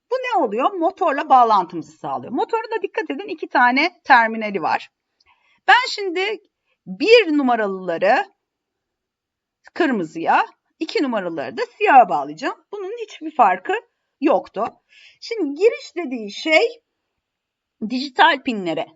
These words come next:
bağlanması gerekiyor. Çıkış ise, e, motorumuzun terminallerinden bir tanesine bağlanmak istiyor, bağlanması gerekiyor. Şimdi şöyle bir renk alalım. Ne yapalım? Şöyle bir turuncu.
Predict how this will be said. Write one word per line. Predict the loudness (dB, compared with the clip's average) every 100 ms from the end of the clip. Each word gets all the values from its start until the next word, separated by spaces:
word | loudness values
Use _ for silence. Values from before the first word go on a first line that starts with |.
| _ -2
bağlanması | 0 4 4 2 -2 -6
gerekiyor. | -10 -8 -8 -6 -6 -6
Çıkış | -8 -2 -2 -2
ise, | -12 0 2 2 0 _ _ _ _ _ _
e, | -4 -2 0 0 0 0
motorumuzun | 0 0 0 -2 0 0 0 -4 _ _ _ _ _ _ _
terminallerinden | 4 4 2 -2 -2 -2 -2 0
bir | 0
tanesine | 2 2 0 -8 -8 -6
bağlanmak | -6 -8 -14 -18
istiyor, | -20 -16 -6 -4 -4 _ _
bağlanması | -16 -12 0 2 4 0 -4 -14
gerekiyor. | -12 -12 -12 -12 -12
Şimdi | -12 -16
şöyle | -8 -4 -4
bir | -4
renk | -4 -4 -4
alalım. | -6 -4 -2 -2 -2 -6 _ -6
Ne | -4
yapalım? | -4 -6 -6 -6 -8
Şöyle | -10 -8
bir | -8 -10
turuncu. | -10 -6 -6 -8